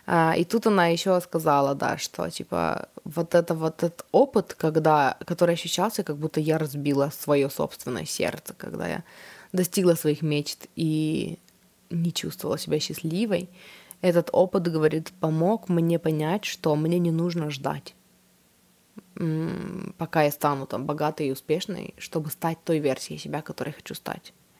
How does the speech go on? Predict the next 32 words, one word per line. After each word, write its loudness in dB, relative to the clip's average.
И 4
что 2
можно 0
начинать -4
прямо -2
сейчас. -8
И, 4
э, -4
и 6
это 6
вот, 4
ну, 2
я 6
думаю, 2
что -2
вы 2
уже 2
поняли, 2
но 2
мне 0
ещё -6
хочется -4
проговорить, -2
что -4
это 0
как -6
раз-таки -2
то, 6
почему 0
я 2
не 0
чувствовала 0